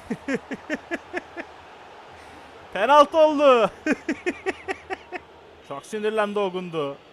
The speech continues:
Şaktaş topun gerisinde. Şaktaş geldi, vurdu. Ya yeter a**ına koyayım.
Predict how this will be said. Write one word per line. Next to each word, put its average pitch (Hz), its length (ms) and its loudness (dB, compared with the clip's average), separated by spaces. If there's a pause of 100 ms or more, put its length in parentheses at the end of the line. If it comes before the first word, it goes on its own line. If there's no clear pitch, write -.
Şaktaş 139 420 -8
topun 190 360 -10
gerisinde. 175 760 -8 (1040)
Şaktaş 165 600 -6
geldi, 233 380 -2
vurdu. 208 300 -2
Ya 196 280 4
yeter 214 400 0
a**ına 180 340 2
koyayım. 185 340 -2